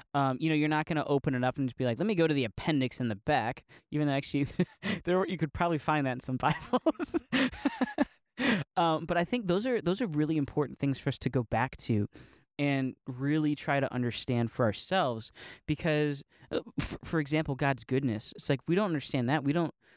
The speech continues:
really understand who God is. We don't really understand, um, to the best that we can as finite human beings,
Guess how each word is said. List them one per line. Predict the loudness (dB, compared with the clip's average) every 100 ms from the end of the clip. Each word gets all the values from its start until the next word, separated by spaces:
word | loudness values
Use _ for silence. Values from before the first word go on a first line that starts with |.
| _
really | 0 0
understand | 0 -2 -2 -4
who | -2 -2
God | 0 -2 -2
is. | 0 0 0 -6 -20 _
We | 0
don't | 2
really | 0 0 2
understand, | 0 -2 -6 -2 0 2 2 -2 -6 _ _ _ _ -2
um, | 0 0 -2
to | 0
the | 2
best | 2 2
that | 0
we | -2
can | -4 -2 0 0
as | -2
finite | 0 2 2 0
human | -2 0
beings, | 2 2 2